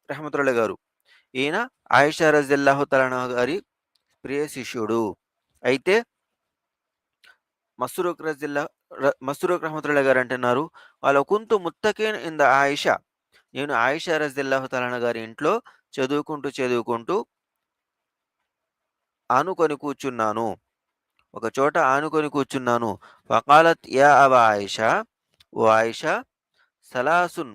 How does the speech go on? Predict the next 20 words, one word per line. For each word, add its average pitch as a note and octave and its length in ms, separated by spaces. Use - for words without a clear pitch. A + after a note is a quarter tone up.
మన్ C3 240
తకల్లమ E3 640
బి D3 140
వాహిదతిన్ D#3 840
మిన్హున్న D#3+ 440
ఫకద్ D#3 420
అజమ C#3 460
అలల్లాహిల్ D#3 760
ఫిర్యా." F#3+ 420
ఆయిషా D3 380
రజియల్లాహు C3+ 520
తాలా B2+ 220
అన్హా A#2+ 160
గారు A2+ 180
అన్నారు, G#2+ 380
"ఎవరైతే D3+ 480
మూడు D3 340
మాటలు D3+ 380
చెబుతారో B2 560
వారు E3 320